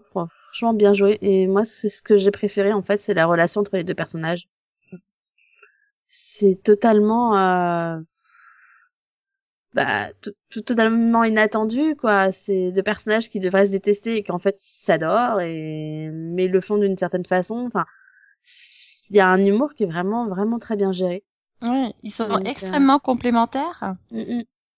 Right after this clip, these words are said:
Speaker 2: Et il y a, il y avait beaucoup, il y a aussi beaucoup d'inversion des rôles, quoi, entre eux. C'est, c'est-à-dire que, voilà, tu, tu te dis, oui, ils sont opposés, comme tu dis, mais, euh, euh,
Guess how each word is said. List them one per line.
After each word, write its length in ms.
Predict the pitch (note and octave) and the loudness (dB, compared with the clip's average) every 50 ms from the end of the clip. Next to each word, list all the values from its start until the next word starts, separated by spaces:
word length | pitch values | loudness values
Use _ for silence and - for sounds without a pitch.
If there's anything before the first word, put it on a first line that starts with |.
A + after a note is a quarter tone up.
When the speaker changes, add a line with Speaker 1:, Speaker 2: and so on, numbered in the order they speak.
| _ _ - | _ _ -10
Speaker 2:
Et 680 | A3 A#3 A#3 A#3 A#3 A#3 A#3 A#3 A3+ A3+ A3+ A3+ A3+ | -6 -4 -2 -2 -2 0 -2 -2 -2 -2 -2 -4 -4
il 80 | A3+ | -4
y 80 | G#3 A3 | -4 -2
a, 60 | A3 | -2
il 260 | A3 G#3+ - G#3 F#3+ | -2 -2 -4 -6 -4
y 60 | F#3 G3+ | -2 0
avait 160 | G3+ G3+ G#3 | 0 0 0
beaucoup, 340 | - - G3+ C4 - - - - | 0 0 0 0 0 -2 -10 -6
il 60 | G#3+ | -2
y 60 | F#3 F#3 | 2 2
a 40 | |
aussi 240 | G3+ A3 - - B3+ | 4 4 2 0 -4
beaucoup 400 | A#3 F#3+ G3+ G#3 A3+ - - C#4 | -6 -6 -2 -2 -2 -2 -2 -2
d'inversion 540 | A3 G3 A3 A#3 A#3 B3 A#3+ - - B3+ B3 | 0 2 2 4 2 2 0 0 2 2 2
des 100 | B3 B3+ | 4 4
rôles, 260 | C4 D4 D#4 D4 C4 | 4 4 4 4 2
quoi, 160 | - - G#3 | 2 0 -2
entre 300 | G3+ F#3+ F#3+ F#3+ - A#3 | 0 0 -2 -2 -2 -2
eux. 140 | G#3 G3+ F#3+ | 0 0 0
C'est, 640 | F#3 - - E3+ E3 E3+ E3 E3+ F3 F3+ F3 E3+ E3 _ _ _ _ _ _ _ _ _ _ - - | -2 -4 -4 -2 -4 -4 -4 -6 -6 -6 -8 -8 -10 _ _ _ _ _ _ _ _ _ _ -20 -18
c'est-à-dire 520 | - - - - - F#3+ F#3+ G3 B3+ - | -12 -10 -10 -8 -6 -6 -2 0 0 0
que, 100 | - - | 0 0
voilà, 340 | G#3+ G#3+ C#4 E4 F4 E4 C4+ | 2 4 4 4 4 2 2
tu, 300 | G3+ - E3 E3 F3 E3+ | 0 -4 -8 -8 -8 -8
tu 140 | - - F#3 | -10 -12 -16
te 40 | F3 | -10
dis, 120 | G3+ A3+ B3+ | -4 -2 0
oui, 160 | C4 E4 E4 C4+ | 2 2 2 2
ils 40 | |
sont 160 | G#3+ - F#3+ F#3+ | 0 0 0 0
opposés, 380 | F#3 - - G3 G3+ B3 C#4+ | 0 0 -2 -2 -2 -2 -2
comme 180 | - - G#3 G3+ | -2 -4 -6 -6
tu 140 | - - A3+ | -4 -6 -6
dis, 160 | C4+ E4 D#4 | -2 2 2
mais, 180 | A#3+ F#3 E3+ E3+ _ - - - _ _ _ _ - | 2 2 0 -2 _ -14 -20 -20 _ _ _ _ -2
euh, 320 | F3+ F#3+ G3 F#3+ F#3+ F#3+ - | 0 2 4 4 4 4 4
euh, 60 | - | 4